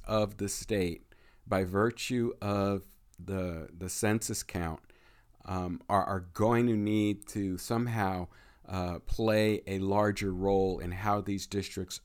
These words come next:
are drawn, rather than just under the pure political partisanship that we have seen, you know, over the past, you know, thirty years or so. Uh, this is likely a problem that's not gonna be solved quickly.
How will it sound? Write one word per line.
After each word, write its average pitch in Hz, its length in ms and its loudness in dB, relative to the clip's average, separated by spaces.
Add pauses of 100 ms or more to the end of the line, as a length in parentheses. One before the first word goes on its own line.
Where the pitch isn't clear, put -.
are 90 200 -2
drawn, 107 540 0 (400)
rather 123 400 4
than 107 200 0
just 104 300 -2
under 104 200 0
the 95 140 -2
pure 110 380 0
political 104 640 4
partisanship 107 880 -2 (340)
that 98 280 4
we 101 160 2
have 92 120 0
seen, 107 580 0 (260)
you 90 120 -6
know, 82 200 -6
over 101 300 4
the 92 120 0
past, 98 580 2 (120)
you 78 100 -8
know, 52 160 -8
thirty 101 360 2
years 110 460 0
or 87 100 -6
so. 71 300 -8 (600)
Uh, 87 280 -4
this 120 280 -2
is 123 120 0
likely 131 360 4
a 127 60 0
problem 117 340 4
that's 98 200 -2
not 95 240 2
gonna 135 160 0
be 135 100 -2
solved 113 380 -2
quickly. 98 520 -2